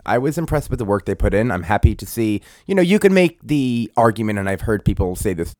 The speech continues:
I read it online, that why would Kurt Angle wanna put two people who aren't getting along on their team? He rationalized it by saying that this is the kind of aggression I want.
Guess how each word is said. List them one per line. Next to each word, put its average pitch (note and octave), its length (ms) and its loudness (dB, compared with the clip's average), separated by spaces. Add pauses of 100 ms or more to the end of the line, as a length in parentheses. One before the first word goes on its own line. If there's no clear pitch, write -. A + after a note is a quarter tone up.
(160)
I F#2+ 40 -4
read G2 220 0
it F#2 80 -4
online, F2+ 500 -2
that E2+ 180 -6
why F#2 180 0
would F2+ 180 -2
Kurt F#2+ 180 -4
Angle E2+ 260 -6
wanna E2+ 200 -6
put - 200 0
two F2+ 120 -8
people F2+ 320 -6
who F2 140 -6
aren't F2 180 -6
getting F2 220 -6
along F2+ 340 -4
on E2+ 120 -6
their F2 120 -2
team? F#2 440 -4 (420)
He C3 260 0
rationalized A2 720 2
it G#2 160 -2
by F#2 120 0
saying F#2 340 -4
that F2+ 80 -6
this - 140 -6
is - 60 -14
the F#2 100 -12
kind F2+ 160 -8
of E2+ 80 -8
aggression G2 520 -4
I F#2+ 100 -4
want. F#2+ 440 -6